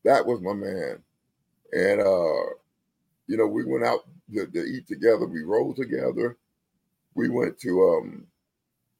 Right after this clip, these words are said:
matches together. He, he would have matches he would book, and he didn't want to take Animal. So he took me as a tag team partner on a bunch of matches. And, uh, we, I just enjoyed him, man. I enjoyed Hawk. Animal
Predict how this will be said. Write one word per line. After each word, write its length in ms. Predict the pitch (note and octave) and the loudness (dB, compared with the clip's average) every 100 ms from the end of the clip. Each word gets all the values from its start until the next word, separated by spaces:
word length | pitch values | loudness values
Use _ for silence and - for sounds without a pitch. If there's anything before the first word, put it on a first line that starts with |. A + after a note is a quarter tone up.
| _ _ _ _ _ _ | _ _ _ _ _ _
matches 480 | G2 B2 B2+ - - | -2 0 0 -2 -4
together. 220 | - G#2 | 2 4
He, 160 | C3+ B2+ | 2 -2
he 100 | C#3+ | -4
would 180 | C#3 G#2+ - _ B2 | -2 -4 -6 _ 0
have 160 | B2 A#2 | 2 2
matches 460 | G#2+ A#2+ - - | 0 -4 -4 -10
he 100 | C3+ | -8
would 240 | A#2+ A2 - | -8 -8 -4
book, 200 | B2+ - | -6 -4
and 120 | A2 | -8
he 80 | A2 | -2
didn't 180 | A#2 A#2 | -2 -2
want 120 | G#2+ | -4
to 60 | A#2 | -4
take 100 | - F#2 | -4 -4
Animal. 460 | A2 A2+ E2 C2 - _ _ _ - | -2 -4 -6 -10 -14 _ _ _ -4
So 140 | F2+ | -2
he 80 | C3+ | 0
took 220 | C#3+ - | -2 -2
me 420 | G#2 C3+ D3 - | -2 2 2 2
as 140 | - F#2 | -2 -4
a 80 | |
tag 300 | E2+ A#2+ F2+ | -4 -2 -2
team 180 | - B1+ | -2 -8
partner 300 | - C2+ C2 B1+ | -6 -6 -6 -8
on 80 | C#2+ | -6
a 140 | F2+ | -4
bunch 200 | B2+ - | -4 -6
of 60 | E2+ | -8
matches. 580 | D2+ A#1 - - _ _ _ _ _ _ _ - | -8 -10 -14 -20 _ _ _ _ _ _ _ -10
And, 200 | - G2 | -2 0
uh, 360 | G#2 G2+ F#2 - - - _ _ _ | 2 0 0 -2 -6 -12 _ _ _
we, 260 | - C3+ - _ _ _ _ _ - D#2+ | -6 -6 -6 _ _ _ _ _ -6 -2
I 80 | |
just 200 | G#2 B2+ | -2 -4
enjoyed 540 | A2+ A2+ - A2 D#3+ - | -10 -10 -2 4 4 4
him, 160 | E2+ | 0
man. 140 | E2+ E2+ | -8 -6
I 40 | A2+ | -6
enjoyed 460 | A#2+ A#2 B2 C#3 | -8 -4 0 0
Hawk. 280 | A#2+ F2+ E2+ - | 0 -6 -8 -8
Animal 560 | G#2+ B2+ D3+ D3 C3 | -8 -6 -4 -4 -4